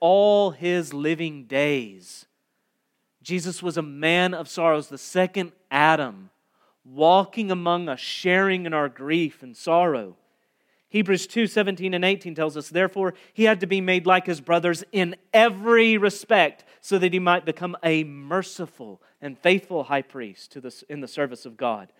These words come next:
to make propitiation for the sins of the people.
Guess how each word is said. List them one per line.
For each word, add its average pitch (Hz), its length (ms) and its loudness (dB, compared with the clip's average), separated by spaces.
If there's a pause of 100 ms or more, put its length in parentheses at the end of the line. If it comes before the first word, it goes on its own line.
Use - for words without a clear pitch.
(300)
to 175 100 -12
make 160 300 -4
propitiation 160 640 -8
for 139 100 -16
the 127 100 -14
sins 151 340 -10
of 113 80 -18
the 120 80 -14
people. 165 480 -12